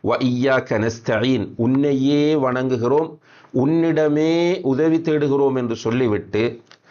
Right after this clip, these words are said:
தர்காக்களுக்கு போவது, சிலர், அல்லாஹ் பாதுகாக்க வேண்டும், வேறு,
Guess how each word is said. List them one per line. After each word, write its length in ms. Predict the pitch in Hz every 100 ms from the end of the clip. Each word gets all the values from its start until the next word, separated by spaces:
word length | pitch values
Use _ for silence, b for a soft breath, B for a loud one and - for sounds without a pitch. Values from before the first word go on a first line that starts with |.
| B -
தர்காக்களுக்கு 720 | 98 104 104 98 98 92 104
போவது, 680 | 107 123 113 113 113 - - b b _ _ B B
சிலர், 520 | - - 135 139 117
அல்லாஹ் 300 | 110 120 113
பாதுகாக்க 580 | 110 113 117 110 107 110
வேண்டும், 480 | 107 110 107 117 117
வேறு, 720 | 107 101 151 160 131 95 -